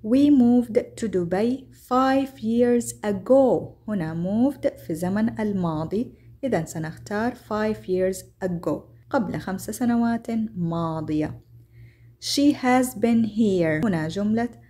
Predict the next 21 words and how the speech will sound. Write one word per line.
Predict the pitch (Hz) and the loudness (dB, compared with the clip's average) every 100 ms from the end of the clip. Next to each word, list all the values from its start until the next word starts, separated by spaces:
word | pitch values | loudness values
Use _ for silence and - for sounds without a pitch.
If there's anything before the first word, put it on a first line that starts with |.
| _ - | _ -6
المضارع | 214 220 214 208 208 214 214 208 - | 0 2 2 0 0 -2 -4 -6 -8
التام، | 214 - - 208 175 147 151 - - _ 190 | -12 -12 -8 -4 -2 -2 -4 -14 -20 _ -4
إذن | 165 156 | -2 -4
سنختار | 160 160 165 - 156 156 - | -6 -8 -8 -6 -6 -4 -2
إما | 226 165 147 | 0 0 -4
for | 160 - 226 247 262 - | -6 -4 0 0 0 -4
أو | 240 | -4
since. | 233 - - - - | -4 -6 -8 -8 -2
هنا | 233 175 | 0 0
جاء | 170 214 220 247 - - | -2 -4 -4 -6 -10 -6
وقت، | 196 180 - - - | 2 2 0 -18 -10
إذا-، | 196 202 | -8 -6
إذن | 196 180 165 | -6 -6 -6
بداية | 151 170 202 214 214 214 208 | -4 -2 -2 -2 -6 -6 -8
الحدث. | 202 - - - - - | -6 -6 -6 -6 -12 -14
إذن | 175 156 151 | -10 -8 -8
she | - 240 226 | -4 -4 -2
has | 233 233 196 | -2 -4 -4
been | 185 160 | -6 -4
here | 170 226 247 254 - _ - - | -2 4 4 4 -4 _ -20 -6
since | - - 269 262 190 165 - - | -4 0 4 4 4 -2 -4 -6